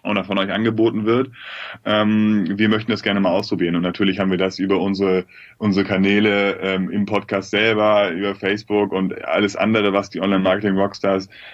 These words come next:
ja noch machen. Ähm, da ist der Podcast ja eher ein kleinerer Teil von, haben wir das natürlich sehr ausgiebig kommuniziert, dass das jetzt möglich ist, im Podcast auch zu werben. Ähm, und deswegen läuft das mit Inbound,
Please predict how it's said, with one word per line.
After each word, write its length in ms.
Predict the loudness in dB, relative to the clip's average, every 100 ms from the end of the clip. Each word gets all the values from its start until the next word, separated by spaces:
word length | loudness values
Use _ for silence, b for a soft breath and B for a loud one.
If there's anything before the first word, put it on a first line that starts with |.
| B
ja 120 | 0 2
noch 220 | 2 2
machen. 500 | 0 2 0 0 0
Ähm, 320 | 0 2 2
da 120 | 2
ist 160 | 0 0
der 80 | -2
Podcast 400 | -2 0 -2 0
ja 80 | 0
eher 200 | 2 2
ein 140 | 0
kleinerer 420 | 0 0 2 0
Teil 240 | 0 -2 -2
von, 300 | -2 -2 0
haben 80 |
wir 80 | 0
das 100 | 0
natürlich 460 | -2 0 0 -2 -6
sehr 260 | 0 2 2
ausgiebig 560 | 2 0 -2 0 0 2
kommuniziert, 580 | 2 2 2 2 2
dass 120 | 2 -2
das 180 | -2
jetzt 180 | -2 0
möglich 400 | 2 4 2 0
ist, 160 | 0 -2
im 120 | -4
Podcast 640 | -4 -4 -2 -2 -2 -8
auch 180 | -12 -12
zu 180 | -8 -4
werben. 520 | 0 2 2 -2 -4 B B B B B -2
Ähm, 340 | 0 2 2
und 160 | 2 0
deswegen 680 | 0 2 2 4 2 0 -2
läuft 360 | 0 2 2
das 220 | 0 -2 -4
mit 140 | -10 -6
Inbound, 680 | 0 2 4 4 2 0 -2